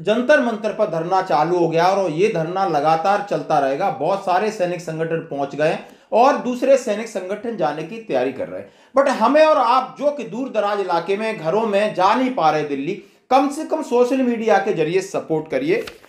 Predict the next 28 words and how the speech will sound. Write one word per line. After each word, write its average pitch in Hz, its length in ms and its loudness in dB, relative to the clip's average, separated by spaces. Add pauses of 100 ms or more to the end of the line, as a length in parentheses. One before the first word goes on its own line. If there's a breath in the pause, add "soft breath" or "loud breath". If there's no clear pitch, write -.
(120)
ये 277 160 6
एक 285 120 0
चिट्ठी 262 380 -2
है, 247 200 2 (100)
इसको 220 240 -4
पूरा 254 420 0
सुनना, 233 460 0
समझना 202 680 -2 (160 loud breath)
कि - 60 2
आपके 240 360 4
सपोर्ट 226 420 2
की 233 100 -6
क्या 196 260 2
जरूरत 185 380 -2
है 226 60 -2
और 208 220 -2
लिखिए 196 400 -2
क्या 214 260 0
ये 220 160 2
सही 233 320 -4
है, 269 120 4
आपको 208 300 -2
लगेगा। 226 600 2 (280 loud breath)
और 277 220 4
ये 285 160 6
एक 262 300 2
कोशिश 254 440 -2
है, 196 320 -4